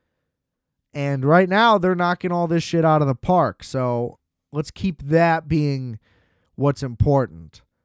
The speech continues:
Um, yeah, really just excellent. I, I can't even really nitpick,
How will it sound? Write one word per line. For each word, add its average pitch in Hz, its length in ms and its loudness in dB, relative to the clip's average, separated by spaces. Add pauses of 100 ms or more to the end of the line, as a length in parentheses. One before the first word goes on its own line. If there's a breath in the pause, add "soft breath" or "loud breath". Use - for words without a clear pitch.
(760)
Um, 110 600 -2 (2750)
yeah, 151 400 4
really 175 360 4
just 139 300 -6
excellent. 120 640 -6 (1300)
I, 147 360 0
I 151 40 0
can't 180 420 -2
even 170 300 0
really 160 460 2
nitpick, 143 880 -4